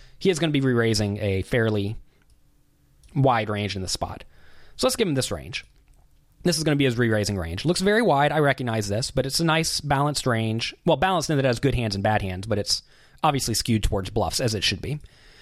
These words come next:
now we just have to enter the hands he should call off with. We have already done that. It's just gonna be the premium hands. So now we can click calculate. There's actually this feature,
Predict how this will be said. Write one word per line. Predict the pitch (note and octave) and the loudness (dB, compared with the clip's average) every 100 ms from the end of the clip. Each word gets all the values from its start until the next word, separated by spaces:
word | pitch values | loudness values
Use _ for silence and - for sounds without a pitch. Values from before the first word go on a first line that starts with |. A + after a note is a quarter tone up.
| - - - - | -20 -20 -20 -2
now | E3+ | 2
we | F3+ | 2
just | D#3 | 2
have | D#3 | 0
to | |
enter | D#3+ C#3+ | 0 0
the | C3+ | 0
hands | C#3 B2+ | 0 0
he | |
should | B2 B2 | -2 0
call | - A2+ | 0 2
off | E3+ - | 2 0
with. | F#3 F#3 | 0 0
We | - C3+ | -2 0
have | A#2+ | 2
already | B2 A2+ | 2 0
done | G#2 C#3+ | 0 -2
that. | D3+ C#3 | 0 -2
It's | A#2+ | -2
just | B2+ | -4
gonna | A2+ | -2
be | G#2+ | 0
the | G2+ | 0
premium | - C#3 C3+ | 0 2 2
hands. | C#3 D3 D3+ - _ _ _ _ _ - - _ - _ - - | 0 0 -4 -8 _ _ _ _ _ -20 -20 _ -20 _ -16 -4
So | E3 | 0
now | A3 F#3 G3+ _ _ _ _ _ _ _ | 2 2 0 _ _ _ _ _ _ _
we | E3 | 0
can | F#3+ F#3 - - | 2 0 -4 -4
click | F3+ D#3 - | 0 0 0
calculate. | - A3 - A2 A2+ - | 0 0 2 -2 -4 -4
There's | D#3 D#3 | 0 2
actually | F3 E3+ | 2 2
this | C#3+ B2 | 0 0
feature, | D3+ - A#2+ | 0 0 0